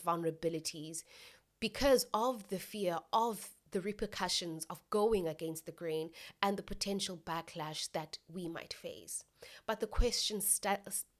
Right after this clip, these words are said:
but the question still stands. Sizothola kude kube nini? Breaking your silence i-, is not easy, and it requires courage.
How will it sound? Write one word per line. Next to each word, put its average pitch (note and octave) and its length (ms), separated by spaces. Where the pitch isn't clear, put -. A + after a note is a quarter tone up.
but A#3 140
the G#3+ 40
question A3 560
still A#3 400
stands. G3+ 720
Sizothola B3+ 680
kude F#3 260
kube E3 280
nini? D3 380
Breaking D#4+ 500
your G#3 100
silence F#3+ 880
i-, - 160
is G3 140
not G3+ 200
easy, F3 460
and E3+ 140
it E3 120
requires E3 720
courage. - 680